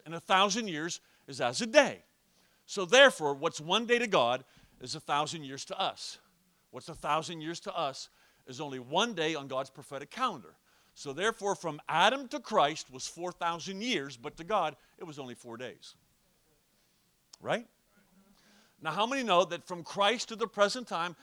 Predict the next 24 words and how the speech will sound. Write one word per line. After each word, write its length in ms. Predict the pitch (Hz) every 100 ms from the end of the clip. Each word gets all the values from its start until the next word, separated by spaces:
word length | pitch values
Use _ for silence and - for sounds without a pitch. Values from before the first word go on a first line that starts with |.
| - -
has 180 | 165 131
been 180 | 151
two 220 | 139 202 226
thousand 420 | 196 185 165 170
years 200 | 160 147
to 140 | 208
us, 200 | 233 240
but 200 | - 147
two 160 | - 147
days 220 | 120 120
to 80 | 196
God? 280 | 202 233 165 _ _ _ _ _ _ _ _ _ - - _
So 280 | - 202 185
therefore, 800 | 143 254 302 - 147 131 196 175 _
please 300 | - 214 196
understand 480 | 196 220 - 139 151
this, 240 | 190 - _ _ _ _
it 100 | 190
has 160 | 214 160
been 240 | 190 170
three 440 | - - 185 285 269
days, 760 | 165 131 143 220 - - - - _ _ _
three 300 | - 190 285
days. 760 | 254 151 92 - - - - -